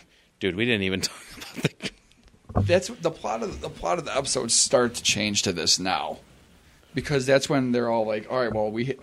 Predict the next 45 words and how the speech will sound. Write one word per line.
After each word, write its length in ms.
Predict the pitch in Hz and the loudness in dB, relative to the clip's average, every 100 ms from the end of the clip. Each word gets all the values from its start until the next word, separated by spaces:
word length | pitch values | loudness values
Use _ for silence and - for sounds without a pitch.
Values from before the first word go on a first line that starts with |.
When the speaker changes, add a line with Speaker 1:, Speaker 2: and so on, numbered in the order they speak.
| 120 | 2
Speaker 2:
Aaron's 340 | 135 135 120 | 4 4 4
dad 300 | 113 113 107 | 4 4 4
has 240 | 110 101 | 2 0
the 180 | 101 95 | 0 -2
answers." 520 | 95 90 - - - - - - - _ _ _ _ _ _ _ _ _ _ - | -2 -4 -6 -6 -8 -8 -18 -20 -20 _ _ _ _ _ _ _ _ _ _ -4
Had 280 | 135 135 | 2 2
the 160 | 113 95 | 0 -4
answers. 500 | 90 - 71 87 - - | -6 -10 -12 -10 -10 -4
His 160 | 120 | -2
dad's 320 | 117 117 113 | 2 2 2
been 320 | 117 110 107 101 - - 110 | 0 0 0 -4 -16 -14 -6
dead 200 | 117 110 | 2 2
for 140 | 104 110 | 2 -6
a 40 | |
while 200 | 95 92 | -4 -2
Speaker 1:
His 100 | 95 | -2
dad's 220 | 95 101 90 | 0 0 0
Speaker 2:
now. 40 | |
Speaker 1:
a 20 | |
doctor, 480 | 92 90 - 85 82 - - | 0 0 0 -4 -4 -6 0
head 540 | 80 82 92 80 76 | 2 2 0 -2 0
slash 440 | 87 90 85 80 - | 0 0 2 2 2
scientist, 540 | 82 82 - 78 - - | 0 -4 -4 -2 -4 -2
knows 260 | 90 85 82 | 0 2 4
all 160 | 82 | 2
what's 260 | 78 85 85 | 2 0 2
happening, 440 | 78 78 80 80 - | 2 0 -2 -8 -6
basically. 460 | 76 73 - 82 104 _ - | -6 -6 -10 -10 -12 _ -14
Speaker 2:
So, 540 | - 127 110 101 107 - | -6 -4 -2 -4 -8 -12
Speaker 1:
So 180 | - 127 | 0 2
they 80 | 92 | 2
think. 260 | - 73 - _ _ - _ - | -2 -10 -10 _ _ -20 _ -2
Whatever. 360 | 98 80 73 76 | 0 0 -2 0
We 140 | 104 | 4
don't 120 | 101 | 4
know. 200 | 92 78 - | 4 0 -4
We 120 | - 104 | 0 2
don't, 200 | 98 - | 2 2
at 140 | 98 | 2
this 140 | 117 - | 2 2
point, 160 | 92 | 2
we 40 | 85 | 2
have 80 | |
no 140 | 87 87 | 2 0
idea. 220 | 80 69 | 0 -4